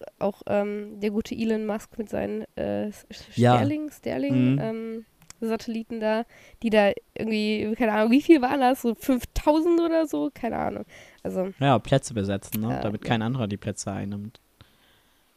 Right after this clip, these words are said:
Speaker 2: Ja, es,
Speaker 1: Ja.
Speaker 2: das ist total krass. Aber andererseits, also ich find allgemein All halt super faszinierend, weil es einfach so, ich kann mir halt nicht vorstellen, wie das sein kann. Ja,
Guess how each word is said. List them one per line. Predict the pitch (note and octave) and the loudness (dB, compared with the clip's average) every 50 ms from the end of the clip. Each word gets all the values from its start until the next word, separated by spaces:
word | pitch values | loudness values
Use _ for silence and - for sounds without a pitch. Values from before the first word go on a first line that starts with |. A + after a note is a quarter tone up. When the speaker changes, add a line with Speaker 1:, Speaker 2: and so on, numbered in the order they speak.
| _ _ _ _ _ _ _ - | _ _ _ _ _ _ _ -2
Speaker 2:
Ja, | - A#2 B2 | 2 2 2
es, | C#3 G3+ | 2 2
Speaker 1:
Ja. | G3 | 0
Speaker 2:
das | G3 B2 A#2+ A2 | 0 -2 -2 -2
ist | - | -4
total | - A#2 - B2 G#2 G#2 | -6 -6 -4 -4 -4 -4
krass. | - - - G2 G2 - - - - _ _ _ _ | -6 -6 -8 -8 -6 -6 -8 -14 -16 _ _ _ _
Aber | - B2 A#2+ A#2+ A2 | -2 2 2 2 2
andererseits, | D2+ C3+ D#3 D#3 C#3+ B2+ A#2+ G#2+ A2+ C3 - - - | 2 0 2 2 2 2 2 0 -2 -2 -4 -6 -8
also | - A#2 A2+ A2+ A2 A2 G#2+ _ _ _ - | -6 -2 0 2 0 0 -2 _ _ _ -6
ich | - - - | -6 0 0
find | C3+ - | 0 0
allgemein | - A#2 A#2 A2+ G2+ G#2 A#2 B2+ G#2 F#2 | 2 2 2 2 2 2 2 2 0 0
All | - G#2+ B2 B2 B2 | 0 2 4 4 4
halt | B2 G#2+ G2 | 4 2 0
super | - - A#2 A2+ C3 - - A2 | -4 -8 -6 -6 -4 -2 -2 -2
faszinierend, | - - B2 A#2+ - - A#2 A2 A#2+ C3 B2+ G#2+ | 0 2 0 0 0 -2 0 2 2 2 2 2
weil | G#2+ A2 | 0 0
es | - | -2
einfach | A2 A2+ A2+ G#2 | -2 -4 -4 -4
so, | G#2 A2+ G#2+ | -4 -4 -6
ich | G#2 - | -6 -4
kann | - B2+ C#3 | -6 -4 -2
mir | D3+ | -2
halt | C3 B2 G#2+ | -2 -2 -2
nicht | A#2 A2+ - | -4 -10 -4
vorstellen, | - B2 C3 D#3 D3+ - - A2 A2 A2+ G#2 | -2 0 0 0 -2 -2 -4 -2 -2 -2 -4
wie | G#2+ | -4
das | G#2+ G#2+ - - | -6 -6 -6 -4
sein | G2 G2+ A#2+ C#3 E3+ D#3+ | -2 -2 -2 -2 -4 -8
kann. | - - G2+ G#2+ G2+ | -8 -8 -8 -8 -8
Ja, | - F2+ - - F#2 G#2+ A2 | -8 -12 -12 -10 -8 -10 -10